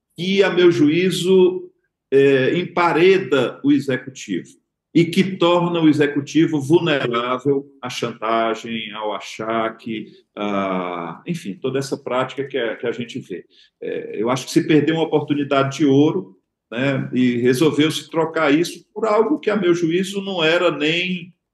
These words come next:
é, assim, responsabilidade do presidente eleito, porque ele, pelo simples fato dele não, não, não ter assumido ainda. Então, em nome de, é, assegurar o Bolsa Família, né, a elevação do, do valor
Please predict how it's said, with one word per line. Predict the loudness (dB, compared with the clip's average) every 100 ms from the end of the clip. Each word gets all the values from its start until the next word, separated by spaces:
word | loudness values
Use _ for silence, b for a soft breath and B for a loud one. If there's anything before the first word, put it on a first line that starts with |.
| _
é, | -2 0 4 4 4 0 -4
assim, | -8 -2 0 0
responsabilidade | 0 -2 -2 -2 0 0 2 0 0 -10 _ _ -4 0 2 0 0 0 0 -4 -20 _
do | 4 4 4
presidente | 2 2 0 0 0
eleito, | -2 0 -2 -2
porque | -4 0
ele, | 0 0 -2
pelo | -2 -2
simples | -2 -8 -2
fato | -2 0
dele | -2 -2
não, | -4 -8 -6
não, | -6 -4
não | -6 -2
ter | -2
assumido | 0 -2 -2 -2
ainda. | -2 -4 -8
Então, | -4 0
em | 2
nome | 4 4 2
de, | -2 -2 -4 -6 -8
é, | -2 0 0 -4
assegurar | -4 0 2 4 4
o | 2
Bolsa | 4 4 4 -6
Família, | -6 -6 0 0 0 -4 -14 _ _ _ _ -10
né, | -6 -4 -4 -6
a | -4 0
elevação | 2 2 -2 0 2 4 2
do, | 0 -6
do | -6 -6
valor | -2 2 4 4 4 0